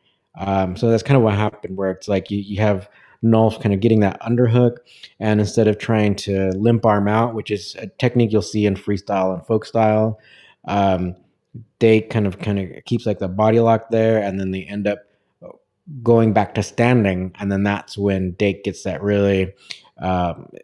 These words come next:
like, amazing, spectacular throw, right? Um, so that's what happened, but, um, let's kind of talk about, like, m-, situations that aren't necessarily that, where it's like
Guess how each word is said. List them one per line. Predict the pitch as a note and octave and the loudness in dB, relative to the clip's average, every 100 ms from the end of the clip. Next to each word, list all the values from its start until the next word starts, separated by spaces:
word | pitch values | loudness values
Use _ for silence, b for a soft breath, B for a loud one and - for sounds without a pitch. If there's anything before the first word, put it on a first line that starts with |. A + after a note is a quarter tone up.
| _ _ _ _ | _ _ _ _
like, | F#2+ F2+ - | -12 -12 -6
amazing, | G#2 G#2 G#2 G2 G2+ F#2+ | -2 0 2 0 0 -2
spectacular | - G2+ A#2 G2 G#2 G2 F#2 F#2 _ _ _ - | -4 -4 -2 -2 -2 0 0 -4 _ _ _ -4
throw, | A2 G#2 F#2+ F2 E2+ - b b b | 2 4 4 2 -4 -12 b b b
right? | G#2+ G2 F#2+ - _ _ _ _ _ _ _ _ _ A2+ | -2 -2 -2 -10 _ _ _ _ _ _ _ _ _ -2
Um, | G2+ F#2 F#2 - | 0 0 -4 -12
so | - A2 | -2 2
that's | A2 B2 | 2 2
what | C#3 | 0
happened, | C3 C3 C#3 C3+ C#3+ C#3 _ _ _ _ | 0 0 0 -2 -2 -8 _ _ _ _
but, | A#2+ A2 G#2 G#2 - - b b b _ | 2 4 4 2 -4 -14 b b b _
um, | G2 G2 G2 F2+ F2+ E2+ _ _ _ - | -6 -2 0 -2 -6 -12 _ _ _ -16
let's | F#2+ | -12
kind | - B2 A#2 | -2 0 2
of | A2 | 0
talk | - G#2+ | -4 -6
about, | G2+ F#2+ G2 F#2+ - | -4 0 0 -2 -10
like, | G2+ F#2 _ _ _ _ _ _ - A#3 E4 G4+ | -16 -16 _ _ _ _ _ _ -20 -20 -20 -18
m-, | D#3 A#2+ B2 - - | -6 -6 -6 -12 -20
situations | - D3 C3+ C#3 B2 C3+ G#2+ | -8 -4 2 4 4 4 2
that | G2+ | 0
aren't | A2 A#2 A#2 | 0 -2 0
necessarily | A2+ G#2+ B2 A2 G#2+ F#2+ E2 - | -4 -2 -2 0 0 -2 -6 -6
that, | F#2+ G#2+ A2 | -2 0 -2
where | G#2 | -4
it's | F#2+ G2 | -6 -4
like | F#2+ F2 | -8 -8